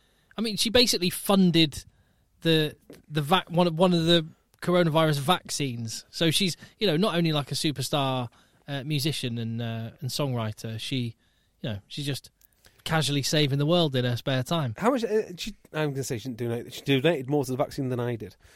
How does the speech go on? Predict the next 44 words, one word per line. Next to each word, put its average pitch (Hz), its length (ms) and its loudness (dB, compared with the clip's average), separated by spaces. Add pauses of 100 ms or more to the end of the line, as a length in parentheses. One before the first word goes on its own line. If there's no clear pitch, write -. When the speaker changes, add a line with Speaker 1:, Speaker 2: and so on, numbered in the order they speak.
(320)
Speaker 2:
Uh, 170 140 4
Speaker 1:
It - 120 -4
was 139 140 -4
like 160 140 -2
a - 20 -2
million 139 380 4
dollars, 123 280 0
Speaker 2:
yeah, 269 200 4
Speaker 1:
something 123 240 -4
like - 0 -
that. 113 280 -8
Speaker 2:
it, 214 220 2
it, 202 120 2
it 220 40 6
was 202 120 4
substantial, 165 540 0
Speaker 1:
It 165 40 0
was 139 160 0
Speaker 2:
wasn't 160 80 2
it? 170 80 -2
Speaker 1:
substantial. 156 260 2
Anyway, 165 260 4
so 160 200 2
that's 202 320 0
what 185 100 -2
she 202 100 0
was 175 120 2
on 175 100 4
to 143 100 -4
talk 156 240 2
about, 110 300 -8 (680)
and, 156 360 2
um, 160 360 4 (640)
and 160 100 0
they 165 60 2
said, 143 320 -2
"We'll 151 100 -4
be 156 80 0
back 202 180 0
with 165 120 -2
Dolly 151 220 2
in 135 80 0
a 131 40 0
moment." 139 400 2